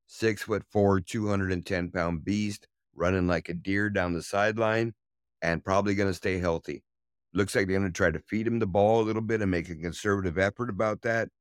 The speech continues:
So I just really like me some Quentin Johnson. I like what they're doing there. I like the, the fact that they changed their offensive coordinator. I think it's gonna be better for Herbert. But the reality is the other two receivers don't stay on the field.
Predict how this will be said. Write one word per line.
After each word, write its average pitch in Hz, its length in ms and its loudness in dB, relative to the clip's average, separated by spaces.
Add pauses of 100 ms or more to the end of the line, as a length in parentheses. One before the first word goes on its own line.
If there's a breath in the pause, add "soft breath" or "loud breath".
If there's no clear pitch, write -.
(420)
So - 180 -4
I 110 100 4
just 131 180 -4
really 113 240 -2
like 95 300 4
me 95 180 2
some 87 220 -6
Quentin 98 340 -2
Johnson. 95 540 0
I 87 80 0
like 87 260 2
what 95 140 -4
they're 95 120 -2
doing 98 400 2
there. 92 280 2
I 87 60 2
like 82 280 -2
the, 85 180 0
the 69 420 -6
fact 85 260 2
that 82 100 -8
they 82 100 -8
changed 90 420 -2
their 90 160 2
offensive 90 540 0
coordinator. 101 800 2 (600)
I 80 80 -6
think 87 200 0
it's 85 120 -4
gonna 90 160 0
be 87 100 -4
better 82 280 -2
for 73 180 -10
Herbert. 110 480 0 (840)
But 107 120 -4
the 113 100 0
reality 110 560 2
is 104 160 -2
the 113 60 2
other 104 140 0
two 95 180 -6
receivers 95 480 -4
don't 90 200 -2
stay 82 220 -4
on 85 100 0
the 82 80 -2
field. 73 340 -8